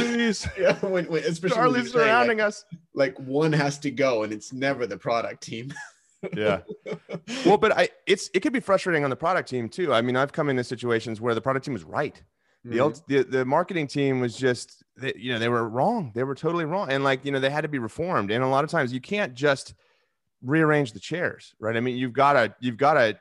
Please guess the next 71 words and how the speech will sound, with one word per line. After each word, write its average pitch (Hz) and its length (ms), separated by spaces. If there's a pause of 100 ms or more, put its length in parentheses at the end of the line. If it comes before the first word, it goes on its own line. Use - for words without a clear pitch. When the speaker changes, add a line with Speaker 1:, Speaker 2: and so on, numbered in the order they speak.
Speaker 1:
it's 135 200
'cause 156 200
it's 147 120
so 165 240
corrosive 127 500
to - 80
the 104 80
culture. 143 380
You've 107 200
gotta 131 220
Speaker 2:
Mm-hmm. 101 80
Speaker 1:
just - 260
clean 131 280
up. 135 220 (520)
And 123 180
that 127 80
Speaker 2:
Yeah. 127 80
Speaker 1:
means, 127 340 (160)
s-, - 160 (160)
hey, 113 400
you 110 80
know, 104 140
head 113 160
of 113 40
marketing, 120 460 (340)
you 107 160
really 139 200
kinda 135 180
screwed 131 260
this 110 140
up. 107 340 (360)
You've 123 200
lost 139 240
the 113 80
trust - 420
of 98 120
the 95 60
people 110 280
you're 98 80
working 104 320
with. 69 180 (120)
Speaker 2:
Yeah. 104 160
Speaker 1:
It's 101 140
not 151 220
just 147 200
a 135 40
matter 131 260
of, 120 80
like, 127 160
"Hey, 208 140
well, 170 160
we're 165 80
gonna 151 160
go 139 80
fix 139 240
this 135 140
and 123 80
don't 127 120
worry 123 140
about 110 180
it. 104 40
We're 110 80
gonna 110 80
come 113 140
back." 110 140
They're 127 100
never 139 120
gonna 123 140
trust - 320
you 95 80
again. 78 240